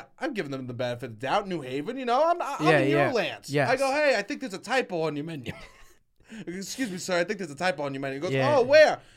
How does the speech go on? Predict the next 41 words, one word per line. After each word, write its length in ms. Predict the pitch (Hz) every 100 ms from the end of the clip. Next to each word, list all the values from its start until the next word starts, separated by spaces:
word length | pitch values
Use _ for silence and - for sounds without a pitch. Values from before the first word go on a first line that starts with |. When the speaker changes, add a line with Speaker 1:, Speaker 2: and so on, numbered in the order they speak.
| -
Speaker 1:
I 60 | 202
go, 100 | 220
"It 80 | 214
says 140 | 226
American 600 | 196 190 247 320 277 247
cheese 420 | - - 277 294 -
style 340 | 233 240 233
pizza." 560 | - 247 262 - 381 381 _ - _ - -
And 100 | 156
he 60 |
goes, 160 | 165 147
"I 160 | 175
know." 340 | 190 233 233 175
He 80 | 170
goes, 340 | 165 156 151 -
I 80 |
go, 280 | 175 175 143 - -
"What 120 | 240
do 40 | 269
you 40 |
mean?" 320 | 302 269 117 - -
And 80 | 147
he 40 |
goes, 120 | 127 139
"Ah, 260 | 247 294
it's 120 | 247 -
sauce. 840 | - 208 240 240 226 - - - _ _ _ -
We 80 |
got 120 | 208 208
some 140 | 190
gravy, 480 | 165 202 214 190 202
and 80 | 180
then 80 | 170
we 60 |
do 140 | 156 165
the 80 | 147
cheese. 520 | - 202 208 208 160
We 100 | 170
got 180 | 180 170
American 360 | 196 220 170
cheese." 400 | 120 127 - -